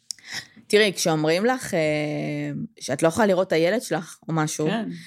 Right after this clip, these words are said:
Speaker 1: יש שם הרבה, אני כן חושבת, בית המשפט לענייני משפחה הוא מאוד נפיץ ב-,
Speaker 2: לגמרי,
Speaker 1: ב-,
Speaker 2: לגמרי.
Speaker 1: בדברים האלה.
Speaker 2: פשוט משוגע.
Speaker 1: אה, כן. ב-, אה, אה,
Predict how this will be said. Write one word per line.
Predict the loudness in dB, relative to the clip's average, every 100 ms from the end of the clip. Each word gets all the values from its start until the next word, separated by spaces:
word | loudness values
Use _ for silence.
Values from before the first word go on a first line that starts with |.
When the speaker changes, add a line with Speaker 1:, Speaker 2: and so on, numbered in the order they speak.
| -4 2
Speaker 1:
יש | 4
שם | 4 2
הרבה, | 0 0 0 2 0 -4 -10 -18
אני | -12 -6 -2
כן | 0 0
חושבת, | -2 0
בית | 2
המשפט | 2 0 0 0
לענייני | 0 -2 0 -2
משפחה | -2 -4 0 2
הוא | 2
מאוד | 2 2
נפיץ | 0 -2 -6 -6 -6 -8 -4
ב-, | -2
Speaker 2:
לגמרי, | 0 0 2 0 0
Speaker 1:
ב-, | -4
Speaker 2:
לגמרי. | -6 -8 -10 -12 _ _ _ _ -2
Speaker 1:
בדברים | 0 2 2 4
האלה. | 2 0 -2 -6 _ _ _ _ _ -14
Speaker 2:
פשוט | -8
משוגע. | 2 4
Speaker 1:
אה, | 4 4 2 2 0 -2 -6 -10 _ _ _ -2
כן. | -2 -2 _ _ _ _ _ _ _ _ _ _ _ _ -12 -12 _ _ _ _ -12
ב-, | -2 2
אה, | 4 4 2 2 2 2 0 0 0 -2 -6 _ _ _ _ _ _ -4
אה, | 0 0 -2